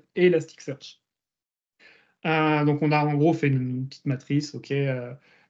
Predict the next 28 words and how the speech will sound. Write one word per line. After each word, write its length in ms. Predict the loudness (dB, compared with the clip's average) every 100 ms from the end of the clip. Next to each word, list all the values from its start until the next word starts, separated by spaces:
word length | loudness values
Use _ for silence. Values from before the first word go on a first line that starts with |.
| -2
quelles 120 | -2
sont 140 | 2
les 80 | 0
priorités, 480 | 2 2 2 0 -2
quels 140 | -2
sont 160 | -2 0
les 100 | 0
requis, 640 | 0 -6 -8 -10 -8 -10 -8
euh, 180 | -8
est-ce 160 | -8 -10
que 120 | -2
le, 300 | 0 2 0
euh, 480 | -2 -6 -8 -8 -6
l'outil 460 | -4 -6 -4 0 0
le 120 | 0
permet, 400 | -2 0 4 4
oui, 240 | 6 4
non, 180 | 4 2
puis 100 | -2
on 60 | -4
a 40 |
fait 140 | -2 -4
des 100 | -2
pondérations, 540 | 0 0 -2 -4 -6
puis 120 | -4
on 100 | -4
arrivait 320 | -4 -2 0
à, 120 | 0